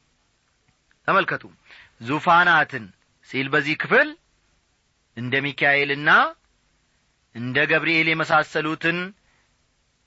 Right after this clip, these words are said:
ሊቃነ መላእክት የፈጠረው ወይም የመላእክትን አለቆች የፈጠረው እግዚአብሔር መሆኑን ለማመልከት ነው። አለቅነት የሚለው ደግሞ እንደ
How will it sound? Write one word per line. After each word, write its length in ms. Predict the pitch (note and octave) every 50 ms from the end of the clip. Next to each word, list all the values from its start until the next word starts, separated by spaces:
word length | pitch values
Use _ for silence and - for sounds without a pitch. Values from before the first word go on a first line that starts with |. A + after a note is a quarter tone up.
| _ _ _ _ _ -
ሊቃነ 380 | A#2 C3 C3 D3 D#3 D#3 D#3+ E3
መላእክት 500 | E3+ F3 E3+ E3+ E3 E3 E3 D#3+ - - E3+
የፈጠረው 580 | D#3+ - D#3+ D#3 - - E3+ F3 G#3 A#3+ C#4 D#4+ E4 - _ _ _ _ _ _ _ _ _ _ _ _ _ _ _ _ _ _ -
ወይም 220 | A#2 B2+ C3+ C3 C3
የመላእክትን 680 | C3+ C3 C#3+ C#3+ D3 D3 C#3+ - - - D#3 D3+ D3
አለቆች 520 | D3 D3 D3 D3 D3+ - - D#3 D3 D3 -
የፈጠረው 560 | D#3+ C#3+ - D#3 - - F#3 G3 A#3 C4+ D4 D#4+ D#4 _ _ _ _ _ _ _ _ _ _ _ _ _ _ _ _ _ _ _ -
እግዚአብሔር 520 | A#2 A2 A2+ C3 C3+ C#3 C3 C#3+ D3 C#3+
መሆኑን 380 | D3 D3+ D3 D3 D3+ D#3 E3+ F#3
ለማመልከት 600 | G#3 A3 B3 B3+ C4 C4+ A#3+ - - F#3 D#3 C#3
ነው። 160 | A#2+ G#2+ F2 _ _ _ _ _ _ _ - - - - _ _ _ - C3
አለቅነት 720 | D#3 F3+ G#3 A3+ B3+ C4 C4 - A#3 G#3 G3+ F3 C#3 - - - _ A2+ A#2 B2 C3
የሚለው 480 | D#3+ A3+ B3+ B3 B3 A#3 F#3+ E3 D3+ C#3
ደግሞ 300 | B2+ A#2+ A2+ A2 C3+ E3+ A3 C4 D4+ D#4+ - _ _ _ _ _ _ _ _ _ _ _ _ _ _ _ _ -
እንደ 340 | B2+ C3 D3 F3 F#3+ G3+